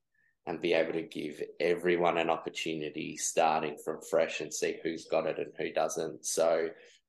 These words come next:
that is just as heartening for me as what we're seeing in the midfield, 'cause he looks sen-, he looks sensational, his willingness to take the game on, um, and still clearly has a lot to learn.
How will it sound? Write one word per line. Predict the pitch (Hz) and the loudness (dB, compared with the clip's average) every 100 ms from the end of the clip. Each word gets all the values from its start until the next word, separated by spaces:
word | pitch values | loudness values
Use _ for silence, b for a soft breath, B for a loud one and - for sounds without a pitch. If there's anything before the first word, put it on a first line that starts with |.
| - | 6
that | 92 90 | 8 8
is | 82 80 - | 6 2 2
just | 90 87 - | 2 2 0
as | 87 80 | -2 -2
heartening | - 80 78 85 80 | 4 4 4 2 -2
for | 78 - | -4 -4
me | 78 80 80 76 76 - | -2 0 0 0 -2 -4
as | 80 | 2
what | 82 67 | 2 4
we're | |
seeing | 78 - 82 80 | -2 -2 -2 -2
in | 78 | -4
the | |
midfield, | 73 82 87 - 76 78 92 - B B B - | -4 -4 -4 -4 -2 2 2 0 B B B -16
'cause | - | -12
he | - 107 | 4 6
looks | 104 - - | 6 0 -2
sen-, | 76 80 - | -2 -4 -8
he | 101 | -4
looks | 104 110 - | -2 -2 0
sensational, | 92 80 - - 73 90 - - - - _ _ _ _ _ _ - | 0 -2 -2 0 0 0 -2 -4 -6 -10 _ _ _ _ _ _ -10
his | 82 | -4
willingness | 80 87 82 78 - | 4 4 4 0 -4
to | 71 | -6
take | - 71 71 | -2 -2 -2
the | |
game | 76 76 80 80 | -4 -2 -2 2
on, | 87 135 - B B B - | 2 2 -4 B B B -4
um, | - 80 - | 0 0 2
and | 87 85 | 0 0
still | - 110 98 | 4 8 8
clearly | - - - 90 101 80 73 | 6 -6 6 8 8 6 4
has | 78 80 | 0 2
a | |
lot | 82 80 - | 6 6 4
to | - | -2
learn. | 80 82 87 82 78 175 | 2 4 4 2 -2 -6